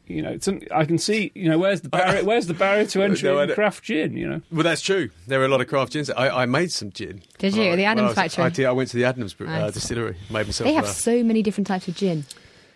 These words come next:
Speaker 2: They
Speaker 3: They
Speaker 2: launched a new
Speaker 3: have
Speaker 2: one while I was there. It's not that many.
Speaker 3: Five.
Speaker 1: But this is the thing, though. And
Speaker 3: I always thought there was one gin.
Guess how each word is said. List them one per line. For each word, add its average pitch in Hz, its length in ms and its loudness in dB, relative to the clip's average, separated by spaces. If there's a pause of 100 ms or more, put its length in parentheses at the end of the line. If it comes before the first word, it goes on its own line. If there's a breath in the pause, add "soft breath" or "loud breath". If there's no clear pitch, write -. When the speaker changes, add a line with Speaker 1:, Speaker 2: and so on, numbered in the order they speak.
(580 loud breath)
Speaker 2:
They 151 80 2
Speaker 3:
They 156 60 4
Speaker 2:
launched 151 180 2
a - 20 0
new 165 80 4
Speaker 3:
have 190 100 2
Speaker 2:
one 104 120 0
while 107 100 -4
I - 40 0
was - 120 -4
there. 156 160 -4
It's 170 160 -4
not 311 60 2
that 311 160 2
many. 135 180 2
Speaker 3:
Five. 208 240 -6
Speaker 1:
But - 160 -6
this - 540 -2
is 147 60 -2
the 165 60 0
thing, 196 220 0
though. 120 140 0
And 175 280 0
Speaker 3:
I 262 100 2
always 208 220 2
thought 196 140 -2
there 202 80 0
was 175 140 0
one 247 240 2
gin. 139 320 -6